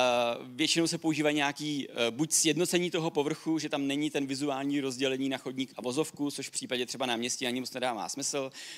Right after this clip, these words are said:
nebo nějaký další vizuální efekty. Eh, typicky nějaký umístění prvků mobiliáře a tak dále, eh, zajišťuje jednak to zklidnění dopravy, jednak vymezení nějakého koridoru, kde vlastně ty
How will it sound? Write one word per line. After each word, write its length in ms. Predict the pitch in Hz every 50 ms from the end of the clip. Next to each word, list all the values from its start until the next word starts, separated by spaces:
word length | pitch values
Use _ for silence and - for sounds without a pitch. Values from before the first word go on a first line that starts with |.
| -
nebo 160 | - 127 123 127
nějaký 340 | 131 131 131 131 - 139
další 320 | 131 131 127 123 - - 127
vizuální 480 | 127 123 127 123 117 107 101 98 104
efekty. 520 | - - - 175 - - - 151 147 147 143 - - - - - - - _ -
Eh, 360 | - 120 117 117 117 117 120
typicky 560 | - 160 151 - 156 - - - - 151 143
nějaký 320 | 143 135 131 127 - 139
umístění 400 | 147 143 143 - - 147 143 143
prvků 360 | 135 - 139 135 - - 151 139
mobiliáře 800 | 127 127 120 139 135 135 131 131 131 131 131 131 127 135 131
a 100 | - 117
tak 160 | - 139 131
dále, 600 | 123 123 120 120 120 120 123 123 123 123 123 120 120
eh, 220 | - 120 117 113 107
zajišťuje 400 | 127 127 135 131 - 139 139 123
jednak 220 | 123 123 139 135
to 100 | - 135
zklidnění 420 | - - 151 143 135 139 113 107
dopravy, 360 | 107 135 - 175 160 160 160 151
jednak 280 | 135 127 139 135 -
vymezení 460 | 127 131 123 127 123 135 139 135 135
nějakého 420 | 135 127 120 120 - 131 135 131 117
koridoru, 520 | - _ - 123 127 143 139 139 139 139
kde 160 | 135 135 131
vlastně 280 | 117 123 123 - 143 131
ty 200 | - - 135 117